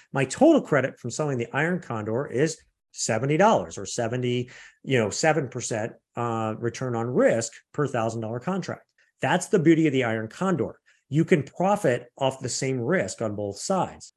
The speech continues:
A lot of people will just sell put spreads or call spreads, and those can do well, but they're missing the leverage of the condor, allowing them to sell further out of the money and profit from the same amount of risk on both the top and bottom side.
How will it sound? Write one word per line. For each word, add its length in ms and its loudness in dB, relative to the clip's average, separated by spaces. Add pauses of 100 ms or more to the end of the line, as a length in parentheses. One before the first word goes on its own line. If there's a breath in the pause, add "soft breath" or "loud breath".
(140)
A 100 0
lot 220 8
of 80 6
people 240 4
will 120 8
just 200 0
sell 160 2
put 220 2
spreads 280 -4
or 80 -6
call 240 4
spreads, 520 -6 (100)
and 120 0
those 180 6
can 140 6
do 120 2
well, 520 2 (220 loud breath)
but 120 0
they're 80 6
missing 320 4
the 80 2
leverage 480 2
of 80 0
the 80 0
condor, 500 0
allowing 440 0
them 260 -2
to 240 0
sell 240 2
further 500 2
out 180 4
of 80 -4
the 60 -4
money 380 -6 (320 loud breath)
and 180 0
profit 480 2
from 180 -4
the 60 0
same 340 -2
amount 260 0
of 120 -2
risk 340 0
on 140 -2
both 200 0
the 100 -2
top 260 -6
and 140 -6
bottom 240 -8
side. 340 -2